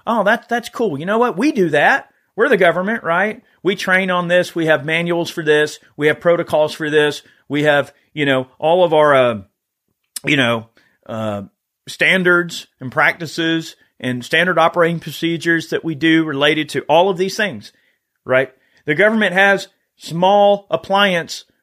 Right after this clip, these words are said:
uh, operating licenses. Like, you know, you're on a military post. You have to take a class to learn how to run a microwave. So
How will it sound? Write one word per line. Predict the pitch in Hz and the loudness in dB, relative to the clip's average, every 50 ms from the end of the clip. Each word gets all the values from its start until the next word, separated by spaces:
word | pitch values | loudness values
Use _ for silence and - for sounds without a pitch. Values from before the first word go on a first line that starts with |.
| _ - | _ -4
uh, | 151 143 139 - | -2 -2 -2 0
operating | - 160 156 151 156 156 156 151 143 143 | 2 0 0 2 2 2 2 2 2 0
licenses. | 147 143 139 131 120 - - 120 - - 104 87 90 - | -2 0 0 -2 -2 -4 -10 -12 -12 -12 -14 -14 -12 -8
Like, | 135 127 127 - | -6 -4 -4 -2
you | 165 160 | -2 -2
know, | 160 | 0
you're | 160 170 175 170 | 0 0 0 0
on | 160 | 0
a | |
military | 156 170 190 190 185 - 190 180 165 160 | -2 -2 -2 -2 -2 0 0 0 0 0
post. | - 185 160 127 - - | 2 2 2 2 0 0
You | 151 156 | 0 0
have | 160 156 - | 0 0 -2
to | 147 - | -8 -6
take | - - 175 175 - - | -2 0 -2 -2 -2 -6
a | 156 | -12
class | - - - 208 208 185 151 131 123 - | -8 -2 0 2 2 4 2 0 -2 -6
to | - 151 151 | -12 -8 -4
learn | 156 156 147 147 | -2 -2 -2 -2
how | 160 151 | -2 -4
to | 139 | -2
run | 147 151 151 | -2 -4 -4
a | 143 | -4
microwave. | 151 160 160 151 - 151 120 113 104 98 98 - _ _ _ _ _ _ _ | -2 -2 -2 -2 -2 -4 -4 -4 -4 -6 -8 -16 _ _ _ _ _ _ _
So | - 190 175 151 151 | 0 0 2 2 0